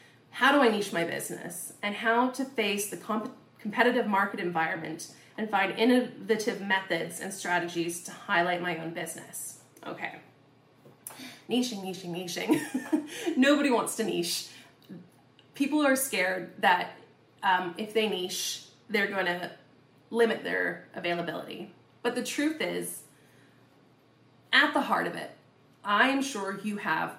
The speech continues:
one particular kind of person you wanna work with. I know a lot of people who are worried about excluding people, and I often say they're being too nice, but be honest about who you want to work with.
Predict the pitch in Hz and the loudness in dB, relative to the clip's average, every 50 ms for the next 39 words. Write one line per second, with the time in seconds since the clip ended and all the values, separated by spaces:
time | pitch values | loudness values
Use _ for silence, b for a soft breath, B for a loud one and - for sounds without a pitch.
0 | - - - 196 214 208 220 226 233 - - - - 208 180 - 202 190 - - | -16 -16 -6 -2 2 4 4 4 2 0 -4 -8 -10 -8 -8 -8 -8 -8 -8 -4
1 | - 175 170 175 170 - 160 170 - - 170 170 160 160 - 156 151 151 143 - | -2 -2 -2 -2 -4 -6 -8 -8 -6 -4 -4 -4 -4 -4 -6 -6 -8 -10 -12 -12
2 | - - - - - _ b b b b b b b b b b - 180 196 190 | -12 -14 -14 -16 -18 _ b b b b b b b b b b -8 -6 -6 -6
3 | 185 180 185 196 208 226 - 247 254 220 247 226 214 233 220 208 214 208 208 208 | -4 -2 0 0 0 2 0 0 0 0 0 2 2 2 0 0 0 0 2 2
4 | 214 - 202 185 180 175 170 170 - - _ _ _ _ _ _ 190 175 - - | 2 2 4 4 4 2 0 -4 -10 -16 _ _ _ _ _ _ -14 -12 -10 -4
5 | - 247 233 226 233 220 - 233 226 220 - 208 240 269 269 - - - _ _ | -2 0 0 2 0 0 0 -2 -2 -2 -2 -2 -2 -2 -2 -6 -10 -16 _ _
6 | _ _ - 190 185 185 190 190 196 - 214 208 214 180 190 180 175 185 175 208 | _ _ -2 -2 0 0 -2 -4 -4 -6 -6 -4 -4 -4 -4 -4 -4 -4 -4 -4
7 | 208 - - - 214 196 165 175 208 294 320 330 - - - B B B B B | -4 -4 -4 -4 -2 0 0 2 2 0 0 0 -2 -4 -6 B B B B B
8 | B B B B B B _ _ _ _ _ _ _ _ _ - - - _ _ | B B B B B B _ _ _ _ _ _ _ _ _ -20 -20 -20 _ _
9 | - - 254 - - 311 320 339 - - - 240 247 247 226 214 214 - 233 - | 0 2 2 4 4 4 2 2 2 2 2 4 4 4 4 2 0 -2 -2 0
10 | - - - - - - 220 233 233 233 220 220 208 190 175 160 - - 190 180 | 0 0 -2 -4 -8 -6 -2 -2 0 0 0 0 0 -2 -2 -4 -4 -6 -6 -6
11 | 175 170 - - 147 123 - | -6 -6 -6 -6 -8 -10 -10